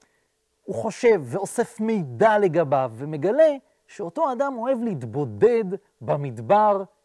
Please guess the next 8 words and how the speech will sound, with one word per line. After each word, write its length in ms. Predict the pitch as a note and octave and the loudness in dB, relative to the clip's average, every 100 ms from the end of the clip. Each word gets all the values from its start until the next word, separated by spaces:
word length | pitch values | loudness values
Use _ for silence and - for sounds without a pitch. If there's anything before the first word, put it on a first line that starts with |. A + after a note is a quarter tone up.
| _ _ | _ _
לפעמים 400 | F3 A#3 B3 C#4+ | -10 -6 -4 -2
ימים, 380 | C#4 C#4 D4 G3 G#2+ _ _ _ _ _ _ _ _ _ _ _ _ _ - | 0 0 0 -4 -10 _ _ _ _ _ _ _ _ _ _ _ _ _ -8
עם 120 | F3+ | -4
ממייה 420 | G3 G3 G#3+ A3+ | -4 -2 0 0
אחת. 380 | - A3+ - _ _ _ _ _ _ _ _ _ _ _ _ - | 0 -2 -4 _ _ _ _ _ _ _ _ _ _ _ _ -10
אומר 200 | G3 C#4 | 2 4
אותו 300 | A#3 A#3+ G#3+ | 4 4 2
אדם, 400 | F3 A3+ G#3 | 4 2 0